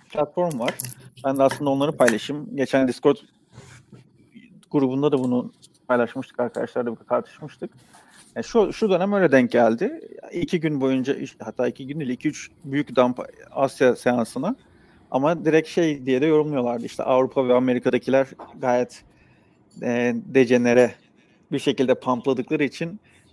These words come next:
hep alıyorlar. O yüzden de onlarda longlamak, Asya'da shortlamak gerekiyor diyordu. E, ama en son düşüşte yine gördük yani. Asya başladı, Avrupa, Amerika devam etti. Bu şekilde genelleyerek ben pek bir işlem yapmıyorum açıkçası.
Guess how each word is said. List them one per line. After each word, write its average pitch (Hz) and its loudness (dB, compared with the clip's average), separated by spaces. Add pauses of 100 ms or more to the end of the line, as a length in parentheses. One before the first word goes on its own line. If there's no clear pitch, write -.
hep 131 0
alıyorlar. 131 4 (120)
O 147 2
yüzden 123 -2
de 135 0
onlarda 131 0 (380)
longlamak, 135 0
Asya'da 135 2
shortlamak 131 -2
gerekiyor 120 -2
diyordu. - -4
E, 165 0
ama 156 -2
en 165 -2
son 143 -8
düşüşte 123 -6
yine 151 2
gördük 135 -2
yani. 120 -6 (420)
Asya 127 -2
başladı, 123 -2
Avrupa, 135 0
Amerika 139 0
devam 135 2
etti. 165 -6 (640)
Bu 170 -4
şekilde 190 6 (240)
genelleyerek 156 4
ben 151 0
pek - -8
bir 139 -4
işlem 151 -2
yapmıyorum 127 -2
açıkçası. - -10